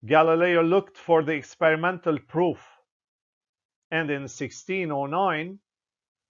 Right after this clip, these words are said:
he made the first telescope designed for astronomical observations. As for Isaac Newton, and after a few years in sixteen eighty-seven,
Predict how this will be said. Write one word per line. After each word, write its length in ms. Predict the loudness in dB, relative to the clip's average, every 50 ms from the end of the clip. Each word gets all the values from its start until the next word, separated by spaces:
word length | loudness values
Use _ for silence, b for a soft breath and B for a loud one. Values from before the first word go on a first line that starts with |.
| _ _
he 200 | _ -6 -6 -4
made 280 | -2 -2 -2 -2 0 -2
the 100 | -2 -2
first 440 | -2 0 2 2 2 2 0 -4 _ 0
telescope 720 | 2 2 4 2 0 -4 -4 -2 0 0 0 0 -4 -6
designed 580 | -4 -4 -4 0 0 0 2 2 0 -4 -6 -8
for 240 | -4 -2 -2 0 0
astronomical 840 | -2 -4 -4 -6 -8 -6 -4 -2 -2 -2 -2 -4 -4 -2 -2 0
observations. 1000 | 0 -2 -2 -2 -4 -4 -4 -2 -2 -4 -4 -4 -6 -10 -10 -10 -12 -14 -16 _ _ _ _ _ _ _ _ _ _ _ _ _ _ _ _ _ _ _ _ _ _ _ _ _ _ _ _ _ _ _ _ _ _ _ _ 4
As 240 | 4 4 4 4
for 200 | 2 2 2 4
Isaac 440 | 8 8 8 8 6 2 -2 -6 -6
Newton, 720 | -8 -6 -4 -2 -2 -4 -4 -4 -4 -4 -4 -6 -10 -14 -20 _ _ _ _ _ _ _ _ _ _ _ _ _ -4
and 220 | -2 -2 -2 -4 -6 -2
after 360 | -2 -2 -2 0 0 2 2
a 80 | 2
few 380 | 0 -2 -4 0 0 0 0 0
years 500 | -2 -2 -2 -2 0 0 0 -2 -2 -6
in 220 | -10 -10 -10 -12
sixteen 640 | -12 -6 -6 -6 -6 -8 -12 -6 -4 -4 -4 -4 -4
eighty-seven, 880 | -6 -8 -8 -6 -8 -8 -2 2 4 4 4 2 -2 -6 -8 -12 -18